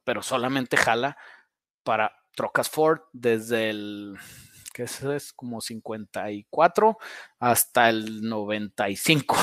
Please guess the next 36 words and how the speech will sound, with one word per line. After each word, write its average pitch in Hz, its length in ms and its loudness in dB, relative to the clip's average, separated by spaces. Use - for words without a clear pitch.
Esas 123 320 0
les 123 200 -4
quedan 123 320 -2
directo. 101 360 -6
Cuatro 143 320 4
tres 160 260 6
Blazer 160 360 0
dos 131 160 0
mil 139 180 -2
cuatro 139 260 0
por 123 200 -4
cuatro. 120 380 -2
Lo 117 120 -10
quiero 143 200 0
estroquear 131 580 2
para 139 140 4
llegar 117 300 2
a 131 40 -2
quinientos 113 440 -6
H 127 240 -4
P 151 240 0
con 104 360 -10
un 131 220 -8
turbo. 117 420 -6
Por 107 160 -6
razones 143 360 -2
<laughs> - 20 0
sentimentales 123 840 4
y 139 60 2
de 113 100 4
papeles 143 440 -4
no 139 160 -6
puedo 135 200 0
cambiar 117 300 -2
motor. 113 400 -6
Ok, 113 240 -4